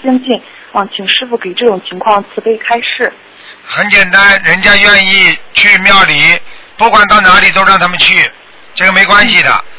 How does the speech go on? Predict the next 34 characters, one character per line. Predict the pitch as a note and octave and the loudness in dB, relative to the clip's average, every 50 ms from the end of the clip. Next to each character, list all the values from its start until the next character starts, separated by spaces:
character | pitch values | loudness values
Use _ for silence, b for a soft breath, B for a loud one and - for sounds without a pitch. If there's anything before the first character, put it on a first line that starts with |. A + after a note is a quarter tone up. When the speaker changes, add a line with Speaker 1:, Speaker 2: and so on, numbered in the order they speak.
| B B B | B B B
Speaker 2:
这 | - F#3+ G#3 | -2 0 2
个 | A3 A3 | 2 2
是 | G#3+ G#3 G#3 G3 F3+ F3 - | 4 4 4 4 2 2 0
每 | - D#3 D#3 E3 F3 | -2 -2 0 0 0
一 | F#3+ A3 A#3 A3+ | 0 0 0 2
个 | G#3+ G#3 | 2 2
人 | F#3+ F3+ F#3 F#3 | 2 2 2 0
的 | F3+ F#3 F3 | 0 0 2
缘 | E3 D3 C3 - A#3 | 2 2 0 0 0
分， | - G3+ G3 D#3 A#2+ - - - - - - - | 0 2 2 2 0 -2 -6 -8 -10 -10 -10 -10
明 | C3 C#3+ D#3 | -10 -6 -2
白 | D#3 E3+ E3 | 0 2 2
了 | E3 | 2
吗？ | E3 E3 E3 E3 D#3 C#3+ G2+ - B B B B B B | 2 4 4 4 4 2 0 -2 B B B B B B
但 | - G3+ A3 | 0 2 2
是 | A3 A3 G#3+ | 2 2 2
呢， | G#3+ G#3 G3 F#3+ | 4 4 4 4
Speaker 1:
明 | F3 | 4
白。 | A3 G3 - - - | 2 0 -2 -4 -4
Speaker 2:
他 | - F#3+ | -2 0
学 | G3 G3+ G#3 G#3+ | 2 2 2 2
了 | A3 | 2
心 | A3+ A#3 A#3 | 2 2 2
灵 | A3 G#3+ G#3 | 2 2 2
法 | G3 F#3 E3+ | 2 2 2
门 | F3+ F#3+ | 2 0
之 | F3 F3+ G#3 | 0 0 -2
后， | F#3 G3 G#3+ G3+ F#3 D3+ - - - - | 0 2 2 2 2 2 0 -2 -6 -6
我 | C#3+ D3+ | -4 -2
们 | E3 G3 G3 | 0 2 2
也 | F#3+ F3+ | 0 0
不 | E3 G3+ | 0 -2
是 | F#3 F#3+ F#3+ | -2 -2 -2
说， | F3 F3+ F#3 F#3+ F#3+ F#3 F3 | -2 0 2 4 4 4 2